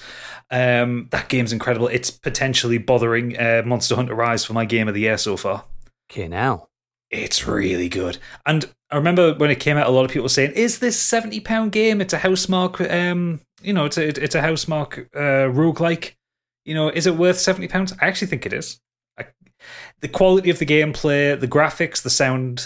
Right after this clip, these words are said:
Speaker 1: the, the story that's unraveling as you're playing it, I think it could be a seventy pound game. It's definitely worth what I paid for it. Um,
Speaker 2: Mm.
Speaker 1: but the main thing I wanna talk about is, uh, the Grand Tour dropped a new episode this weekend.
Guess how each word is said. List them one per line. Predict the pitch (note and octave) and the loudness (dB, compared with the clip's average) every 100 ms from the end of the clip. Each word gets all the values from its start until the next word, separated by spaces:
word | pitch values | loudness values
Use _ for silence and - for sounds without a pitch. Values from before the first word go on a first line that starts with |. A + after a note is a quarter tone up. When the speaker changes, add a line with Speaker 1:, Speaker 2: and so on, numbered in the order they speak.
| - | -2
Speaker 1:
the, | B2+ B2+ B2 | 2 2 0
the | C3 | -2
story | - F3 E3 D#3 | 0 4 4 4
that's | D#3 D#3+ | 0 0
unraveling | C#3+ C#3+ C3 C#3 C3 | 0 0 2 0 0
as | A#2+ | -2
you're | B2 | -2
playing | C#3 C3+ C3 C3 | 0 0 0 -2
it, | B2 - _ A#2 | -4 -6 _ -14
I | A2 | -12
think | G#2 A#2 G#2+ | -10 -12 -8
it | G#2+ - | -10 -8
could | A2 | -8
be | G#2+ G#2 | -4 -2
a | |
seventy | - A#2 G#2+ A2 | -2 -2 -4 -4
pound | A2+ A2 | -4 -2
game. | A2 A2+ - - | -2 -2 -6 -12
It's | A#2+ - - | -10 -10 -8
definitely | C#3 A#2+ A#2+ A#2+ | -6 -6 -6 -4
worth | A#2 A2+ A2 | -2 -2 0
what | G#2+ | -2
I | G#2 | 0
paid | G#2+ G2 | -2 -2
for | F#2 | -8
it. | - - _ _ _ _ _ _ _ _ _ _ _ C3 | -12 -14 _ _ _ _ _ _ _ _ _ _ _ -2
Um, | C3 B2+ B2 B2 A#2+ | 0 2 0 -2 -4
Speaker 2:
Mm. | G#2 | -4
Speaker 1:
but | - | 0
the | |
main | E3+ A3 | 2 4
thing | A3 | 4
I | |
wanna | G3+ F#3+ | 4 4
talk | G3 F#3 | 4 2
about | F3+ F3 - | 2 2 2
is, | F3 F3 F3 E3+ E3+ E3 D#3+ - | 0 2 4 4 2 2 0 -2
uh, | D#3+ D#3+ D#3+ | 0 0 0
the | D3+ | 0
Grand | F3+ F3+ F3 | 2 2 2
Tour | A#3+ A#3 | 4 4
dropped | - D3 - | 4 0 0
a | |
new | C3 C3 | 2 2
episode | C3 - C3 B2 | 2 0 -2 0
this | B2 C#3+ | -4 -2
weekend. | D3 D#3+ G3+ G#3+ | -2 0 0 -2